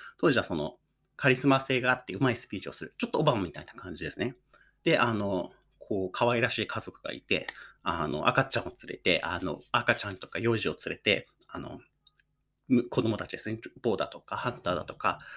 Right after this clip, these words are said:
ネオミを連れてキャンペーンをしていって、それで、こう、スピーチをうまく少しずつ人気が出てきます。で、あの、まあ、バイデン自身も多分無理だと思ってたんですけど、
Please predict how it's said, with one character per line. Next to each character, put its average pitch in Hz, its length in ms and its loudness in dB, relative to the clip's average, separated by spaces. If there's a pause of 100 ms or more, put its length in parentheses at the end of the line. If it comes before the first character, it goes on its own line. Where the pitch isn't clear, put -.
(300)
ネ 123 120 6
オ 120 80 6
ミ 107 120 0
を 85 40 -4
連 98 240 -4
れ 92 40 -2
て - 20 -4
キ - 100 -6
ャ 107 60 0
ン 101 100 -8
ペ 98 80 -4
ー 85 60 0
ン - 20 -8
を - 40 -10
し - 60 -14
て - 80 -16
い - 40 -18
っ - 20 -20
て、 - 160 0
そ - 120 2
れ 160 60 2
で、 165 260 4 (320)
こ 147 320 4
う、 - 20 -8
ス - 180 -12
ピ - 80 2
ー - 40 -2
チ - 80 -2
を 98 40 0
う - 20 -4
ま 92 60 -6
く - 100 -14
少 - 200 -4
し - 80 -4
ず - 100 -8
つ - 120 -6
人 101 160 0
気 - 80 -8
が 107 100 4
出 104 80 -4
て - 80 -10
き - 120 -10
ま 71 100 -10
す。 - 300 -16 (760)
で、 - 320 8 (200)
あ 95 260 -2
の、 87 320 -6 (640)
ま 165 60 4
あ、 - 20 6
バ 165 140 10
イ 190 40 4
デ 190 80 8
ン 202 60 10
自 202 120 4
身 - 80 -2
も 104 100 2
多 - 100 0
分 95 120 0
無 110 160 4
理 110 60 6
だ 78 100 0
と - 100 -8
思 80 100 -2
っ 76 40 -8
て - 80 -14
た - 120 -10
ん - 40 -8
で - 80 -8
す - 80 -12
け - 100 -10
ど、 69 240 -8